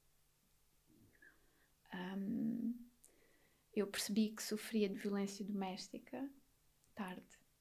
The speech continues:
porque para mim era tudo aceitável. Se a pessoa tem ciúmes, é porque me ama. É porque tem medo de me perder.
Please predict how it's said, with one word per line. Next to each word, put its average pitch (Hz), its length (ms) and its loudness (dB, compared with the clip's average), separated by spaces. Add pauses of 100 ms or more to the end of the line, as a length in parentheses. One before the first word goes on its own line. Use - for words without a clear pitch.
(300)
porque - 180 -6
para 202 160 -2
mim 202 120 4
era 214 160 2
tudo 220 240 -4
aceitável. 220 760 -4 (240)
Se - 120 -12
a 226 40 -8
pessoa 240 220 -4
tem 269 220 4
ciúmes, 233 720 4
é - 40 -10
porque - 240 -6
me 247 140 6
ama. 262 320 6 (920)
É - 80 0
porque - 220 -10
tem 226 100 0
medo 214 220 4
de 220 60 4
me 214 100 6
perder. 202 500 -2